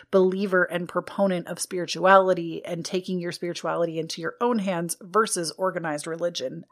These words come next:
However, if that religion makes you the best version of yourself that you can be in this lifetime, then I also think it's the right one for you. So, anyways,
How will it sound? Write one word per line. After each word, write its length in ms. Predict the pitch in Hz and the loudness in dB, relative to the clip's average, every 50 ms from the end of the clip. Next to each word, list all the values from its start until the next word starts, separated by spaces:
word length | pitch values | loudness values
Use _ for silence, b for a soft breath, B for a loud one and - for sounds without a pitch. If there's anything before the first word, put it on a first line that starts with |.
| - - - | -10 -8 -2
However, 640 | 180 180 190 226 302 339 254 202 180 175 180 180 B B B B B B B B B B _ - | 2 4 6 8 8 8 6 4 2 2 2 0 B B B B B B B B B B _ -2
if 180 | 247 262 - - | -2 2 6 8
that 140 | 302 285 | 8 8
religion 400 | 277 262 262 269 262 233 254 233 | 8 6 4 2 0 -2 -2 -4
makes 240 | 240 233 233 220 - | -4 -4 -4 -4 -4
you 100 | 240 220 | -4 -4
the 80 | 202 202 | 0 4
best 260 | 196 190 185 185 - | 4 4 4 2 0
version 340 | 180 175 170 160 - 170 165 | -2 0 0 0 -2 -2 -4
of 100 | 156 160 | -4 -4
yourself 440 | 151 151 147 - - 156 151 - - | -6 -8 -8 -6 -6 -6 -6 -6 -8
that 100 | - - | -10 -8
you 140 | 170 170 | -10 -10
can 180 | - - 160 156 | -10 -10 -10 -8
be 160 | 160 160 156 | -6 -6 -6
in 120 | 151 151 147 | -6 -6 -6
this 180 | 151 - - | -8 -8 -6
lifetime, 540 | - - 262 285 277 - - 196 180 175 170 | -2 0 0 0 0 -2 -2 -2 -2 -2 -4
then 140 | 170 175 165 | -4 -2 -2
I 120 | 160 160 | -2 -2
also 280 | 151 156 - - 175 160 | -4 -4 -4 -4 -6 -6
think 220 | - 170 160 151 | -6 -8 -10 -10
it's 160 | 147 143 - | -8 -8 -8
the 100 | - 165 | -6 -4
right 240 | 151 139 139 139 - | -4 -4 -4 -4 -6
one 280 | - 143 - 202 196 175 | -8 -6 -4 -2 -2 -4
for 160 | - - - | -6 -10 -12
you. 380 | - - - - - - 185 _ | -12 -12 -14 -12 -12 -14 -14 _
So, 480 | - - - - 220 185 - - - - B B B B B B B B B B B B _ _ _ _ _ _ - | -6 -2 2 4 4 4 4 2 -6 -14 B B B B B B B B B B B B _ _ _ _ _ _ 4
anyways, 460 | 269 277 247 208 175 143 - - - | 4 6 6 4 2 0 -2 -4 -8